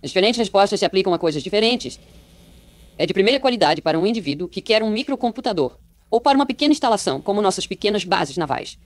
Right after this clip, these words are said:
e assim por diante, que querem um microcomputador. É um trabalho lindo. Contribuiu muito para a Marinha.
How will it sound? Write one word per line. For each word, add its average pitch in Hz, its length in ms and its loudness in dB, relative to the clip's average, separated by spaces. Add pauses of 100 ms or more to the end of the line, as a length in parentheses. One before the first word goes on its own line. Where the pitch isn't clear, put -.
(100)
e - 80 -4
assim 196 200 0
por 208 120 -2
diante, 165 400 0 (120)
que 202 80 -6
querem 202 220 2
um 190 40 2
microcomputador. 220 680 -2 (540)
É 202 80 0
um 233 40 0
trabalho 247 220 4
lindo. 208 200 0 (1200)
Contribuiu 208 580 2
muito 175 320 2
para 196 200 0
a - 20 2
Marinha. 185 480 0